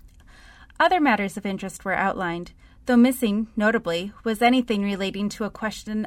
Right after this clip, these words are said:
of impeachment charges to be brought against Attorney General William Langner and Secretary of State Thomas Hall, petitions of which were circulating around the state.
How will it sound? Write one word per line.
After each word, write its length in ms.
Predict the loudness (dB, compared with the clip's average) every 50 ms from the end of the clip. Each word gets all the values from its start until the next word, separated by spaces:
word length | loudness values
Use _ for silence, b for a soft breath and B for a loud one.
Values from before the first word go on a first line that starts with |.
| -6
of 180 | -8 -10 -8 -8
impeachment 640 | -4 -6 -6 -6 -6 -8 -8 -8 -6 -6 -6 -6 -6
charges 540 | -6 -4 -4 -4 -4 -6 -10 -12 -12 -14 -14
to 100 | -12 -10
be 100 | -10 -8
brought 280 | 0 2 2 4 4
against 400 | 2 0 0 0 0 -2 -4 -8
Attorney 400 | -14 -10 -8 -6 -4 -4 -6 -6
General 340 | -4 -4 -4 -2 -4 -4 -4
William 400 | -4 -4 -4 -4 -4 -6 -6 -6
Langner 400 | -6 -6 -4 -4 -6 -6 -6 -8 -12 -16 -12
and 180 | -10 -10 -10
Secretary 640 | -8 -8 -8 -6 -4 -6 -8 -6 -4 -4 -2 -2 -2
of 80 | -4
State 340 | -6 -8 -8 -8 -8 -8 -12
Thomas 320 | -8 -8 -6 -6 -6 -10 -8
Hall, 380 | -6 -2 0 0 0 -2 -4 B B B B B B B B B _
petitions 500 | -4 -2 0 -2 -2 -2 -2 -2 -2 -2
of 140 | -6 -4 -4
which 240 | -6 -6 -6 -6
were 100 | -6 -6
circulating 640 | -4 -4 -8 -8 -8 -8 -6 -4 -4 -4 -4 -6 -6 -4
around 300 | -4 -2 -2 -4 -6 -8
the 60 | -10
state. 560 | -14 -10 -6 -6 -4 -4 -6 -10 -14 -20